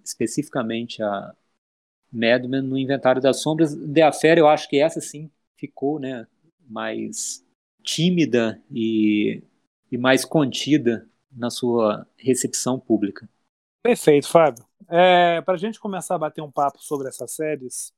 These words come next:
Speaker 2: eu queria propor aqui alguns algumas temáticas que depois até posso voltar e desenvolver melhor, justamente pra gente fazer um diálogo mais dinâmico, né?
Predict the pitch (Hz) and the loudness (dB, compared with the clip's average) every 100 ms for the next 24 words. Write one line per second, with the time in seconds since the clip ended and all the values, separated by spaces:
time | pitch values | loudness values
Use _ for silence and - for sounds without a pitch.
0 | _ _ - 147 151 147 143 123 156 143 | _ _ -10 -4 -4 -4 -6 -10 -10 -6
1 | 165 156 147 139 143 131 - 139 123 143 | -6 -4 -6 -6 -6 -6 -8 -10 -10 -14
2 | 131 104 - - _ _ _ _ _ - | -14 -16 -20 -20 _ _ _ _ _ -4
3 | 160 208 208 196 160 180 185 - 143 - | 2 2 4 4 4 0 -2 -10 -12 -10
4 | 143 143 156 143 - 156 156 143 143 147 | -6 -4 -2 -4 -4 -4 -4 -4 -4 -4
5 | 139 143 147 151 147 143 131 147 143 139 | 0 0 2 0 -2 -4 -8 -4 -4 -4
6 | 143 131 165 165 _ _ _ _ _ _ | -8 0 0 0 _ _ _ _ _ _
7 | _ - - 175 - 175 151 180 160 170 | _ -12 -4 -4 0 -2 0 -2 0 -2
8 | 165 165 147 151 139 143 135 _ - 143 | 2 6 6 4 0 -2 -2 _ -10 -6
9 | 147 147 139 - - 127 165 139 131 127 | -4 -4 -6 -10 -8 -2 0 0 -4 -6
10 | 135 160 | -4 -4